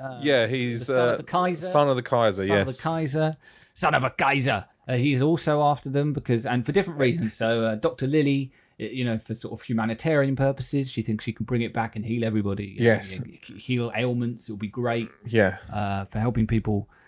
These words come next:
Speaker 1: uh, cure people, uh, around the world. Um, Prince Wilhelm. Uh, is that is actually his name? Or is
Speaker 2: Prince
Speaker 1: it,
Speaker 2: Wilhelm,
Speaker 1: is it
Speaker 2: yeah.
Speaker 1: Prince Wilhelm? Is
Speaker 2: Yeah,
Speaker 1: that
Speaker 2: he
Speaker 1: his
Speaker 2: is
Speaker 1: name?
Speaker 2: like Wilhelm the
Speaker 1: No,
Speaker 2: s-
Speaker 1: it's not. It's Prince Jo-, Jo-,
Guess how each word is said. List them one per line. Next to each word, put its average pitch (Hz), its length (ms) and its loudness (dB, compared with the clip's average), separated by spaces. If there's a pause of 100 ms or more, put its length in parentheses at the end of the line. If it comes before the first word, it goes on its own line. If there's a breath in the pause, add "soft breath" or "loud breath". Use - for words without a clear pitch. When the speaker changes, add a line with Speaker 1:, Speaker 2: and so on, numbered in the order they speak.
(120 soft breath)
Speaker 1:
uh, 110 160 -2
cure 170 260 4
people, 107 500 0 (360 soft breath)
uh, 104 120 0
around 117 260 2
the 113 60 0
world. 120 360 0 (240 soft breath)
Um, 104 520 -2 (340)
Prince 107 260 -2
Wilhelm. 160 800 2 (360)
Uh, 120 60 0
is 143 180 -4
that 208 160 -2
is 208 80 -2
actually 214 360 0
his 202 180 0
name? 247 380 2
Or 147 120 -2
is 147 60 2
Speaker 2:
Prince 135 180 2
Speaker 1:
it, - 60 -12
Speaker 2:
Wilhelm, 113 300 4
Speaker 1:
is 98 80 -2
it 104 40 2
Speaker 2:
yeah. 101 120 4
Speaker 1:
Prince - 240 -2
Wilhelm? 233 500 0
Is 123 40 -2
Speaker 2:
Yeah, 120 120 6
Speaker 1:
that 110 80 4
Speaker 2:
he 127 100 4
Speaker 1:
his 110 200 2
Speaker 2:
is 110 60 -8
Speaker 1:
name? 110 120 4
Speaker 2:
like 87 120 2
Wilhelm 107 400 2
the 104 80 -2
Speaker 1:
No, 214 100 0
Speaker 2:
s- 254 80 0
Speaker 1:
it's - 140 -4
not. 240 160 2
It's 180 100 -4
Prince 226 380 0 (120)
Jo-, 208 280 2 (400)
Jo-, 165 320 -2